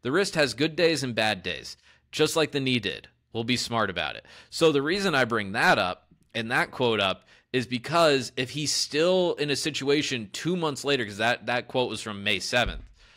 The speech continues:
uh, if he's still in that situation two months later where he can't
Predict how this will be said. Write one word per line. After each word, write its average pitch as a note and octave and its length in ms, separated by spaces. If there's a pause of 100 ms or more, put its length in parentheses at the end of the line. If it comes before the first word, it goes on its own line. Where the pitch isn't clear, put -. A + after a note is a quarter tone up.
(320)
uh, F#2+ 320 (640)
if B2+ 140
he's C#3+ 180
still G3+ 220
in G3+ 60
that E3 160
situation C#3 640
two - 180
months D3+ 240
later C3 240
where G#2 100
he A#2 200
can't C#3+ 340